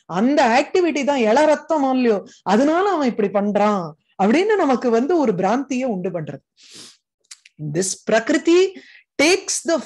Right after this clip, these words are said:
form of Rajas, even though Prakriti has all three gunams. யோசிச்சு பாருங்க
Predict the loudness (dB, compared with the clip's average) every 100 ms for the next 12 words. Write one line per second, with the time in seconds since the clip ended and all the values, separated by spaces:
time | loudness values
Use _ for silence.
0 | 0 2 2 2 0 -2 -10 _ -12 -4
1 | -2 0 0 -4 -12 -10 -2 0 0 0
2 | 0 0 -2 -2 -2 -2 -2 -2 -2 0
3 | 0 -2 0 2 2 2 0 0 -2 -4
4 | -6 -10 -10 _ _ _ _ _ _ -20
5 | -20 _ _ _ _ -10 -4 0 2 2
6 | 2 2 0 -2